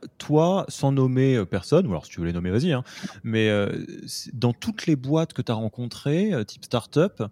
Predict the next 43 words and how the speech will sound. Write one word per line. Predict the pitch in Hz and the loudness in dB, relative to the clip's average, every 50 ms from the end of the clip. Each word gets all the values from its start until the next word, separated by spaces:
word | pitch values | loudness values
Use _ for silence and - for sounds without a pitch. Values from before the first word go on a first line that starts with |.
| - - - - - - _ - | -10 -20 -20 -20 -20 -18 _ 0
euh, | 123 120 117 113 107 | 2 4 4 4 4
est-ce | - 135 - | 4 2 2
que | - 208 | 2 -2
tu | 190 - | -2 -2
vois | 156 131 123 143 156 | -4 -2 2 2 2
des | 135 127 117 | 4 2 0
patterns | - - 131 123 - - 143 180 208 190 139 110 | 2 0 -2 0 2 2 2 2 2 0 -2 -4
du | 104 98 104 | -6 -6 -6
genre, | 101 98 117 127 135 123 | -2 2 4 4 4 4
bon, | 101 113 123 | 4 2 2
bah, | 117 101 95 - | 4 2 2 2
les | 104 104 | 0 0
meilleures | 104 110 117 123 127 127 123 127 127 113 110 | 0 0 4 6 6 6 8 6 4 4 4
boîtes, | 107 120 131 131 131 131 - | 2 4 4 4 4 2 2
celles | - 117 98 | -2 -4 -4
qui | - - | -2 -4
ont | 107 | -4
le | 104 95 | -4 0
vent | 98 113 113 113 | 2 2 2 2
en | 110 | 0
poupe, | - - - 131 135 131 - - | -2 -2 -2 -2 -2 -2 -2 -4
on | 101 95 101 | -4 -2 0
est | 101 101 - | 0 -2 -2
toujours | - 123 113 127 135 | -2 -2 0 0 0
plus | - - - 120 110 | -2 -4 -8 -6 -4
ou | 113 | -2
moins | 123 123 127 131 | 0 2 2 2
dans | 127 113 98 | 2 2 -2
ce | - - | -2 2
mode-là | 117 113 110 113 117 | 2 2 4 4 0
sur | - - 107 | 2 2 0
le | 104 | 0
salaire, | 101 - 135 127 120 107 92 | 2 4 4 4 4 4 2
hein, | 95 | -2
j'entends, | 92 - 95 90 - 98 | -4 -4 -6 -6 -4 -6
on | 95 | -4
verra | 92 95 92 92 | -2 -2 -2 -2
par, | - 98 98 95 101 101 | -2 -2 -2 -2 -2 -2
après | 104 101 - - 113 107 | -2 -4 -4 -4 -2 -2
les | 101 98 98 | -2 -2 -2
autres | 104 - - | -4 0 2
éléments, | 110 107 110 135 180 - - - - - - - - - - | 2 4 4 2 2 0 -6 -20 -20 -20 -20 -20 -20 -4 0
euh, | 107 107 | 2 2